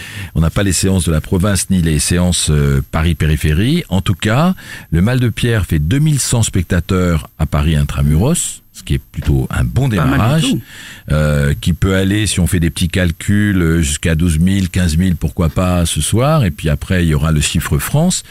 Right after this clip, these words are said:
Speaker 1: Le coefficient, pour le moment, Paris-Province est de deux et demi, mais il peut être peut-être à trois. Donc, c'est un bon démarrage. Je pense que Nicole Garcia, qui était très nerveuse, vous l'entendrez tout à l'heure, euh, sera contente. Brice de Nice est derrière,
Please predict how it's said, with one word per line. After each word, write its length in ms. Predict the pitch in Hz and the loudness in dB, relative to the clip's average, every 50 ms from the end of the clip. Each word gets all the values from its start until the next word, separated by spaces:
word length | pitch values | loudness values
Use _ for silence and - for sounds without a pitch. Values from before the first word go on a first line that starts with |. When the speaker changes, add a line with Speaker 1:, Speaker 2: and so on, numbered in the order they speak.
| - - - - - - | -14 -12 -12 -12 -8 -4
Speaker 1:
Le 80 | - 101 | -4 -2
coefficient, 680 | - - 127 123 - - 123 - - - 151 160 175 175 | 0 0 -2 -2 0 -2 -2 -2 0 0 2 2 2 2
pour 120 | - 131 | 0 0
le 60 | 117 113 | 2 2
moment, 240 | 113 117 120 120 110 | 2 2 2 0 0
Paris-Province 1080 | - - 127 127 117 123 127 131 123 - - - - 101 104 92 113 131 147 147 - | 0 -2 -2 0 0 0 0 0 0 -2 -4 -4 -2 0 0 2 2 2 2 0 0
est 60 | 113 95 | 0 0
de 120 | 90 90 | 2 2
deux 220 | 85 87 110 123 | 2 2 2 0
et 60 | 120 107 | 0 0
demi, 320 | 98 104 110 110 110 104 | 0 2 2 2 2 2
mais 120 | 98 87 | 2 2
il 60 | 85 76 | 0 0
peut 160 | - 92 87 | 0 0 0
être 120 | 85 - | -2 -2
peut-être 340 | - - 78 - 85 78 - | -4 -4 -2 -2 -2 0 0
à 80 | 78 76 | -2 -2
trois. 420 | - - - 92 98 113 127 151 - - - - - - - - | -2 -2 -2 0 2 2 0 0 -2 -4 -12 -20 -20 -20 -12 -4
Donc, 200 | - 98 107 104 | -2 0 0 0
c'est 140 | - - - | 0 -2 0
un 80 | 85 78 | 2 2
bon 160 | 82 101 123 | 2 4 2
démarrage. 460 | 110 104 92 85 82 95 127 160 156 | 2 2 2 2 2 2 2 2 2
Je 80 | - 98 | 0 -2
pense 300 | 78 - 104 104 - - | 0 0 0 0 0 -2
que 260 | - 92 85 80 73 - - - - - - - - - | -2 0 0 0 0 -2 -8 -16 -16 -16 -18 -10 -4 -4
Nicole 220 | 95 85 107 95 90 | -2 0 0 0 2
Garcia, 340 | 87 90 82 - - 110 98 | 2 0 0 0 0 -2 -2
qui 140 | - - 82 | -2 -2 -2
était 180 | - - 76 | 0 0 -2
très 320 | 71 - - - - 101 98 | -2 -4 -4 -2 0 0 2
nerveuse, 720 | 95 92 82 78 76 98 101 98 95 90 76 69 73 67 - - - - - - | 2 2 2 2 2 2 2 4 2 2 2 0 -2 -2 -4 -8 -16 -20 -8 -2
vous 60 | - 78 | 0 2
l'entendrez 340 | 82 - 87 87 85 85 | 2 2 2 2 2 2
tout 140 | 82 - 87 - | 2 0 0 0
à 100 | 90 87 | 2 2
l'heure, 340 | 87 87 87 85 82 73 65 - - - - - - - - | 2 2 2 2 2 0 -2 -4 -10 -18 -20 -20 -12 -6 -2
euh, 280 | 64 71 73 73 73 | 0 0 2 2 2
sera 160 | 76 - 82 80 | 2 0 0 0
contente. 480 | - 160 - - - 127 156 180 180 | 2 0 0 2 2 2 2 2 2
Brice 380 | 160 92 82 - 143 190 180 147 | 0 0 0 0 0 0 0 0
de 100 | 131 143 | 0 0
Nice 340 | 131 135 143 151 139 - - | 2 2 2 0 0 0 0
est 60 | 95 | 0
derrière, 1000 | 87 87 120 151 160 143 139 131 131 135 131 123 113 104 95 87 82 76 73 - | 0 0 0 0 0 0 0 0 0 0 2 2 2 2 2 2 2 0 -2 -4